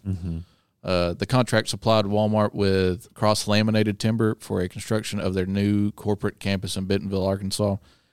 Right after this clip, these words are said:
Speaker 2: And for those of you that don't know what cross-laminated timber is, maybe have heard the term before but not really sure, it's basically large pieces of wood glued together to create a m-, real strong structure.
Speaker 1: Okay.
Speaker 2: Building
Speaker 1: Interesting.
Speaker 2: material like pillars, wall panels,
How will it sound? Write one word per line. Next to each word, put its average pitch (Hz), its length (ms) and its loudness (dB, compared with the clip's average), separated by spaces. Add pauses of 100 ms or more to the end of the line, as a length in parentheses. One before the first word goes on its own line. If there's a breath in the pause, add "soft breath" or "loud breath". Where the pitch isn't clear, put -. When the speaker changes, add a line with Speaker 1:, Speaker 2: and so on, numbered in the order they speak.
(120)
Speaker 2:
And 101 80 -12
for 110 80 4
those 113 180 6
of 110 60 2
you 110 60 4
that 98 100 4
don't 101 180 0
know 98 100 0
what 92 120 -2
cross-laminated 95 680 -2
timber 98 320 0
is, 92 280 2
maybe 92 180 -4
have - 80 -16
heard 92 160 -4
the 87 60 -4
term 95 240 -4
before 92 240 -4
but 92 80 -4
not 92 160 -4
really 90 160 -4
sure, 95 400 0
it's 95 180 -6
basically 95 560 -2
large 92 640 0 (180)
pieces 92 380 -6
of 90 80 -8
wood 90 320 -2
glued 87 320 -6
together 87 540 -6
to 90 260 -6 (640)
create 98 240 2
a 87 60 0
m-, 90 220 -4 (220)
real 98 300 2
strong 87 460 -4
structure. - 520 -10
Speaker 1:
Okay. 117 340 6 (120)
Speaker 2:
Building 95 240 2
Speaker 1:
Interesting. 90 280 -2
Speaker 2:
material 85 200 0
like - 240 -6
pillars, 98 580 0
wall 95 320 0
panels, 90 560 -8